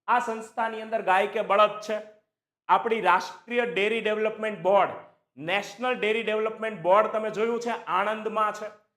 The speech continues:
બરાબર? આપણા બીજા વડાપ્રધાન લાલ બહાદુર શાસ્ત્રીએ જ્યારે આવીને જોયું કે અમૂલને તો જબરી બનાવી દીધી છે ત્રિભુવનદાસ પટેલ અને આપણા કેરળના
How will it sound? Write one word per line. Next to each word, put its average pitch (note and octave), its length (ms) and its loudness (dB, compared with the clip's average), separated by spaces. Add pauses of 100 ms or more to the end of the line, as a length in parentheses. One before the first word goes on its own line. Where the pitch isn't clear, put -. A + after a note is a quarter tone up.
(400)
બરાબર? G3+ 340 4
આપણા G3+ 420 2
બીજા F#3 360 0
વડાપ્રધાન G3 800 2 (500)
લાલ E3+ 360 4
બહાદુર F#3+ 480 2
શાસ્ત્રીએ G3+ 640 -4
જ્યારે F3 280 2
આવીને F#3+ 380 0
જોયું F#3 380 -2 (580)
કે G#3+ 140 -2
અમૂલને A#3 760 -2
તો B3 200 -2
જબરી A#3+ 380 0
બનાવી A#3+ 320 -2
દીધી A3 260 -8
છે A#3+ 140 -4
ત્રિભુવનદાસ A3 880 -2
પટેલ G#3+ 380 -4 (460)
અને G3+ 440 0 (200)
આપણા G#3+ 320 2
કેરળના A#3 720 0